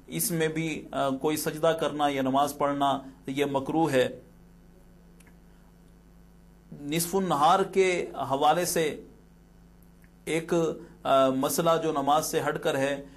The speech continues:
वो भी, अ, ज़रा ज़हन नशीन कर लीजिए कि अगर, अ, कोई शख्स जो है, वो माह, अ,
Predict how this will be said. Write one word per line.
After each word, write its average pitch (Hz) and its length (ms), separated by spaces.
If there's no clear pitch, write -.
वो 143 180
भी, 170 220
अ, 139 540
ज़रा 131 500
ज़हन 151 340
नशीन 156 260
कर 147 160
लीजिए 135 440
कि 160 60
अगर, 156 260
अ, 165 220
कोई 156 560
शख्स 170 380
जो 151 120
है, 151 400
वो 139 120
माह, 156 340
अ, 170 180